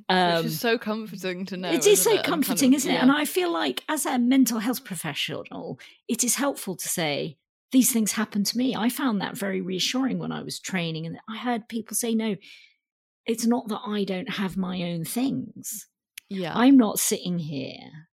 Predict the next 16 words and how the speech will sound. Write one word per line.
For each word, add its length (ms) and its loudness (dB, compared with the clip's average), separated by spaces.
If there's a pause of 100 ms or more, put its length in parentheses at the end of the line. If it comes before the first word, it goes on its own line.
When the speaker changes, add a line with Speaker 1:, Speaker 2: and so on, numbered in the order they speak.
(640)
Speaker 1:
with 200 -2
a 40 0
big 220 -4
cigar 640 -4
and 100 -8
a 80 -8 (100)
glass 320 -6
of 140 -14
whiskey 440 -6
going, 260 -8
"I'm 80 -6 (320)
so 840 -2
never 320 -6
stressed." 920 -6
Speaker 2:
<laughs> 200 -4
I 60 -2